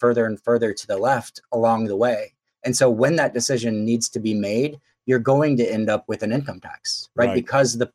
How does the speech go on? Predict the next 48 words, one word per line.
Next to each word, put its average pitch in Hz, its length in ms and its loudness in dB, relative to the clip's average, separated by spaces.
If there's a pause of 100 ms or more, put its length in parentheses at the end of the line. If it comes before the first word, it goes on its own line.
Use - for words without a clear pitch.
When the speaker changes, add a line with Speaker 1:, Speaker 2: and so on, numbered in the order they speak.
Speaker 1:
people 147 240 0
that 120 160 2
will 120 140 2
be 113 160 0
in 104 100 -2
charge 117 640 0
are 117 140 2
the 107 80 -4
people 117 240 -4
that - 120 -4
support - 300 -8
the 110 60 -8
income 117 260 -4
tax. 95 220 -10
It 113 100 -4
won't 123 220 2
be 131 100 2
the 110 80 0
Hickles 104 380 -4
anymore. 95 440 -14
Speaker 2:
Right. 120 440 -2
Well, 196 220 4
and 185 180 0
here's 214 240 -2
my 143 160 -2
thing. 151 400 -2
It'll 160 240 -2
be, 160 280 -2
this 214 220 0
is 185 160 -2
a 156 80 0
delaying 131 560 -2
tactic. 87 460 -8
And 123 120 -2
this 190 140 0
is 139 140 -4
what 139 100 0
I've 120 140 -4
been 117 160 -4
saying. 117 380 -2
The 120 100 -2
more 143 280 2
they 180 140 -4
consume 156 440 -2
the 123 100 -4
P 131 200 -4
F 113 200 -4
D, 98 340 -4